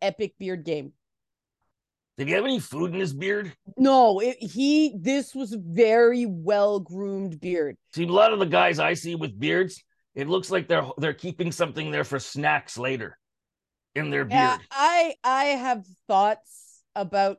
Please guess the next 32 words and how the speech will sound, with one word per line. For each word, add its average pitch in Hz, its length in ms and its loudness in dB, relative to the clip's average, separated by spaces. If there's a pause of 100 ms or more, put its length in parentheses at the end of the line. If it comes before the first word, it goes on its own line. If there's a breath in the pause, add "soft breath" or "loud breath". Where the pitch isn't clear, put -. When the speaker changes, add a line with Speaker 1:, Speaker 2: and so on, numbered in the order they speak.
(120)
Speaker 1:
beards 185 880 -8
that 175 340 0 (100)
will, 175 500 -4 (120)
I've 311 180 2
talked 311 280 2
about 220 200 0
it 175 100 -8
before, 139 480 -12 (760)
but 185 380 2 (100)
their 247 380 0 (300)
beards 330 360 -2
are 359 100 2
a 302 60 6
lot 220 560 4
of 214 180 0
work. 185 460 -8 (1200)
And 202 200 -2
so 233 200 -2
if 196 100 -8
people 320 340 -2
wanna 302 320 0
have 254 280 -8
beards, 196 640 -4 (320)
have 247 360 2
at 240 220 8
it. 160 120 0 (640)
But 233 160 -2
they're 233 180 6
a 226 60 6
lot 226 760 8
of 226 80 2
work, 220 280 -2